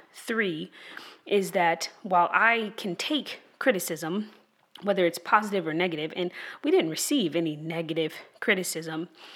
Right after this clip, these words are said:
um, my problem with a, being a three on the Enneagram is that I kind of just need people to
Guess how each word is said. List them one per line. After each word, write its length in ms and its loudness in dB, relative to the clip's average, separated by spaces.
um, 520 2
my 160 8
problem 340 6
with 200 2
a, 320 2
being 280 0
a 60 -2
three 540 0
on 120 4
the 80 0
Enneagram 840 0
is 160 -6
that 260 -2
I 60 6
kind 320 4
of 140 0
just 220 0
need 260 0
people 520 4
to 540 0